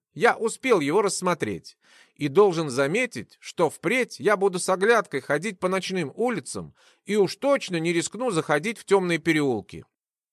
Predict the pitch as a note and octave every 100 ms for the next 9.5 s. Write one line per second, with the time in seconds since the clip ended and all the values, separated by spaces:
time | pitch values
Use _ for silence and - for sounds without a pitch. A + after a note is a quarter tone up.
0 | - F#2 A#2 F#3 A#3+ A3 A#3+ A3+ A#3+ B3+
1 | B3+ A3+ A#3+ B3 G#3 F3 F3 F3+ F3+ C3
2 | G#2 - - D3 - _ _ _ _ G2+
3 | C#3+ C#3 - C4 G3+ - A#3+ G#3+ D#3 -
4 | G2+ D3+ D3+ F3+ G#3 G3+ F#3+ G#3+ F#3+ G#3+
5 | B3 A3+ D3 B2 D3 C3+ - - D#3 D3+
6 | D3+ D3+ D3 C#3+ - - A3+ - C#4 C3+
7 | B2 - A#2+ G2 E3+ B3+ B2 F2+ _ -
8 | B3 B3+ A3 F#3 A3+ A3 G#3+ - A#3+ -
9 | G#3 C3+ G2+ E2+ D#2+